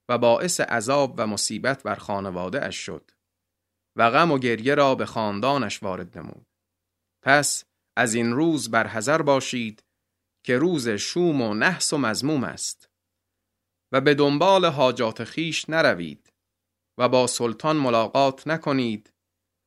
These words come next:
و از منازل خود خارج نشوید و از برخورد با درندگان و نیز آلات قتاله اجتناب ورزید. و روز ششم خرداد روز است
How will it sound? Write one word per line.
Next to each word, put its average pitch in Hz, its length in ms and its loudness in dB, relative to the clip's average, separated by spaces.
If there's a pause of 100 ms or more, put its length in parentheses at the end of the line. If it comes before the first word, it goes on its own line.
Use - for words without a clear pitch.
(160)
و 123 60 0
از 117 240 4
منازل 110 520 0
خود 147 260 -4
خارج 123 440 -2
نشوید 101 680 -6 (680)
و 110 60 2
از 120 240 4
برخورد 143 520 4
با 127 200 4
درندگان 113 920 0 (280)
و 123 140 4
نیز 156 320 2
آلات 117 480 0
قتاله 104 580 -6
اجتناب 120 580 -4
ورزید. - 540 -12 (2000)
و 135 120 8
روز 202 240 4
ششم 170 760 0
خرداد 113 600 2
روز 139 240 -2
است - 500 -6